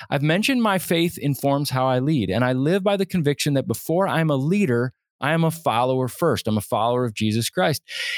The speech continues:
And that's what I want to talk about on this episode. Now, I live here in the Philadelphia area. A little over ten years ago, my wife and I walked the well-used path along the Schuylkill River,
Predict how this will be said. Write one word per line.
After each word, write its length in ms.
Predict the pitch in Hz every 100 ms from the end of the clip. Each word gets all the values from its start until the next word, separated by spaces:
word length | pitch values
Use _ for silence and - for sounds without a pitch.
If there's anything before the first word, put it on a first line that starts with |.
| -
And 240 | - 143 123
that's 340 | 143 185 -
what 260 | 160 180 -
I 140 | 120 143
want 260 | 127 131
to 60 | 139
talk 260 | 131 117 113
about 240 | 110 110
on 140 | 107
this 160 | 123 -
episode. 500 | - 135 117 107 - _ _ _ - - 139
Now, 80 |
I 120 | 151 156
live 200 | 196 202
here 100 | 208
in 60 |
the 80 | 185
Philadelphia 500 | 185 175 165 160 160
area. 380 | 135 131 98 - _ _ _ _
A 60 | 127
little 200 | 151 185
over 180 | 196 180
ten 260 | 175 190
years 200 | 165 147
ago, 280 | 127 127 143
my 260 | 156 131 135
wife 420 | 127 143 160 - _ _ -
and 120 | 143
I 200 | 135 156
walked 420 | 147 131 139 160
the 140 | 143 135
well-used 1160 | 123 131 147 170 165 - - 131 147 165 165
path 440 | - 143 131 127 -
along 380 | 135 139 151 135
the 80 |
Schuylkill 480 | 120 - 180 190 185
River, 340 | 131 110 156